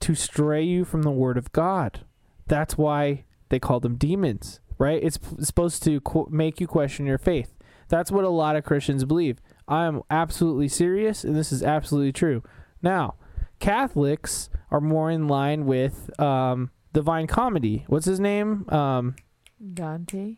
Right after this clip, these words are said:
Speaker 1: Dante. Dan-, like, Dante's Inferno. W-, uh, it's in line with, uh, you know, uh, limbo and shit. And, like, ghosts and limbo are sort of, like,
Speaker 2: So
Speaker 1: on the
Speaker 2: Christians
Speaker 1: same
Speaker 2: don't
Speaker 1: type of
Speaker 2: believe in
Speaker 1: thing.
Speaker 2: limbo?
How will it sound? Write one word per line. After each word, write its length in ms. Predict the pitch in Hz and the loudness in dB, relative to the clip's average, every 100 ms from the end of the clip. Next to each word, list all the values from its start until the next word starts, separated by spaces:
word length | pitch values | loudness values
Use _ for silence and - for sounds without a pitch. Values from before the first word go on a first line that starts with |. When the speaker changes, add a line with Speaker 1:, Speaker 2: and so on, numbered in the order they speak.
| _ | _
Speaker 1:
Dante. 480 | 185 214 214 151 107 | 0 0 0 0 0
Dan-, 240 | - 143 | 0 2
like, 180 | 151 143 | 2 0
Dante's 420 | 165 180 185 180 | 0 0 2 0
Inferno. 680 | 170 170 196 202 160 131 156 - - _ - - _ _ - - | 0 -2 0 0 2 0 -2 -6 -20 _ -20 -20 _ _ -20 -6
W-, 200 | - 151 - | -2 -2 0
uh, 340 | 165 151 143 - - _ | 2 2 0 -2 -8 _
it's 200 | 170 165 | -2 0
in 240 | 175 160 151 | 0 2 2
line 400 | 151 156 156 151 | 2 2 0 2
with, 360 | 147 143 - | 2 0 0
uh, 340 | 147 139 135 135 - - | 2 2 2 0 -6 -4
you 180 | 160 147 | 0 2
know, 400 | 139 135 143 - _ - - | 2 2 0 -4 _ -8 0
uh, 360 | 156 135 131 127 | 2 2 2 2
limbo 540 | 170 233 190 143 123 | 0 0 2 2 2
and 160 | 127 120 | 0 -2
shit. 380 | - 123 - - | 0 0 -4 -4
And, 160 | 139 143 | -2 0
like, 200 | 139 131 - - | 0 -2 -4 -2
ghosts 440 | 160 170 160 - | 0 0 -2 -2
and 200 | 147 139 | 0 2
limbo 400 | 175 185 151 139 | 2 2 2 2
are 100 | 135 | 0
sort 320 | 127 143 135 | 2 2 2
of, 140 | 131 135 | 0 0
like, 260 | 131 131 - - - | 0 0 -4 -20 -2
Speaker 2:
So 220 | 320 294 | 2 2
Speaker 1:
on 80 | - | 2
the 80 | |
Speaker 2:
Christians 420 | 370 - 160 143 139 | 0 2 2 2 2
Speaker 1:
same 60 | |
Speaker 2:
don't 200 | 302 294 | 2 2
Speaker 1:
type 120 | 240 | 2
of 0 | |
Speaker 2:
believe 240 | 180 143 143 | 2 2 2
in 80 | 190 | 2
Speaker 1:
thing. 100 | 220 | 2
Speaker 2:
limbo? 460 | 220 180 160 - | 0 0 0 -4